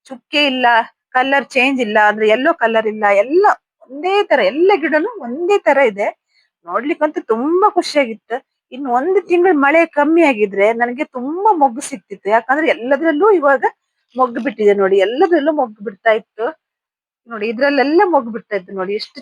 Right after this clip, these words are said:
ಚೆನ್ನಾಗ್ ಚಿಗುರು ಬಂದಿದೆ ನೋಡಿ. ಹ್ಮ್, ಅಷ್ಟು ಮಳೆ ಬಂದ್ರು ನಾನು ಇವಾಗ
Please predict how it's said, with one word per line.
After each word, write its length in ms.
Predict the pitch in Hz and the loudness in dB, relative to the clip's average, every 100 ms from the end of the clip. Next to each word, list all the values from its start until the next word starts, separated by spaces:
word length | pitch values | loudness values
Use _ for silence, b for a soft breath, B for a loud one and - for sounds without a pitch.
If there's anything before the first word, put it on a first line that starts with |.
| - | -4
ಚೆನ್ನಾಗ್ 280 | 233 269 - | -2 -2 -4
ಚಿಗುರು 200 | 214 208 202 | -8 -6 -6
ಬಂದಿದೆ 240 | 190 190 185 | -6 -8 -6
ನೋಡಿ. 180 | 185 240 - _ _ _ _ _ 226 | -6 -6 -8 _ _ _ _ _ -16
ಹ್ಮ್, 120 | 226 - | -10 -10
ಅಷ್ಟು 220 | - 381 294 | -8 -4 0
ಮಳೆ 160 | 294 330 302 | 2 2 0
ಬಂದ್ರು 240 | 254 226 233 | 0 -2 0
ನಾನು 120 | 269 311 | 0 0
ಇವಾಗ 220 | 320 294 | 0 0